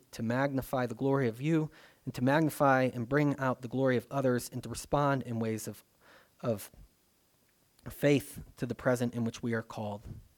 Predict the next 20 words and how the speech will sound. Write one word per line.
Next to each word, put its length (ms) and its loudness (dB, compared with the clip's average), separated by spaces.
To 80 -6
not 220 6
look 180 6
for 140 -2
more 440 8
beyond 600 2
the 80 -4
moment, 440 -2
a 100 -8
totalizing 640 2
project 460 0
for 220 -2
ourselves 640 0
or 80 -4
a 40 -6
totalizing 680 0
theory 260 -4
of 120 -6
hi-, 260 -8
history, 420 -4